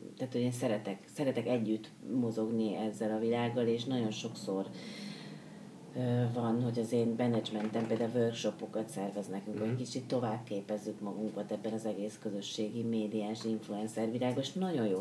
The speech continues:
Speaker 1: tanulni, mert rengeteg minden van, amit még nem tudunk.
Speaker 2: Sok mindent lehet tanulni
Speaker 1: Tehát, hogyha
Speaker 2: egyébként,
Speaker 1: megérted,
Speaker 2: az
Speaker 1: csak
Speaker 2: benne a
Speaker 1: belegondolsz,
Speaker 2: durva.
Speaker 1: hogy, hogy, hogy Amerikában, ugye az Ellen DeGeneres, akit én imádok, ö,
Speaker 2: Mhm.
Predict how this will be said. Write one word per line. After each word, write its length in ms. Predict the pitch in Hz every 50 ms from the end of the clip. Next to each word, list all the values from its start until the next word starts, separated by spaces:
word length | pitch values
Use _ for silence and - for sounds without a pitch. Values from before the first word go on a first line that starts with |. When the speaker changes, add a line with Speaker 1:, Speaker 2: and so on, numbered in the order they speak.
| 107 -
Speaker 1:
tanulni, 500 | 92 90 - 92 82 64 71 69 64 - -
mert 220 | 127 131 131 127
rengeteg 520 | 151 160 160 156 135 117 113 107 107 104 107
minden 400 | 107 107 107 104 107 104 104 104
van, 160 | 107 107 107
amit 360 | - - 104 104 98 98 -
még 180 | 104 98 98 95
nem 220 | 90 92 90 92
tudunk. 420 | - - 92 - 90 87 113 123 -
Speaker 2:
Sok 300 | - - - 190 233 -
mindent 300 | - 131 110 107 104 104
lehet 260 | 107 113 107 104 -
tanulni 180 | - 113 107 107
Speaker 1:
Tehát, 140 | 101 101 101
hogyha 140 | 101 101 156
Speaker 2:
egyébként, 220 | 156 - 165 170 170
Speaker 1:
megérted, 240 | 180 175 - - 165
Speaker 2:
az 60 | - -
Speaker 1:
csak 160 | 175 160 -
Speaker 2:
benne 60 | 196
a 40 | 190
Speaker 1:
belegondolsz, 800 | 185 175 165 - 160 160 156 156 151 156 160 165 165 160 160 -
Speaker 2:
durva. 140 | - 147 147
Speaker 1:
hogy, 220 | 143 143 139 139 - - 139
hogy, 340 | 135 135 131 131 131 131 - - 131
hogy 160 | 127 127 120
Amerikában, 920 | 135 143 139 131 123 127 123 - 127 113 113 113 113 113 113 113 117 123 117 117
ugye 140 | 113 113 110
az 100 | 110 113
Ellen 260 | 127 123 117 110 107
DeGeneres, 500 | 107 113 110 107 104 113 107 110 107 -
akit 220 | 117 110 - 98 -
én 120 | 107 101
imádok, 560 | 101 107 101 87 90 - - 98 95 - - - - - - - - - - -
ö, 260 | - 120 117 113 110
Speaker 2:
Mhm. 120 | 113 123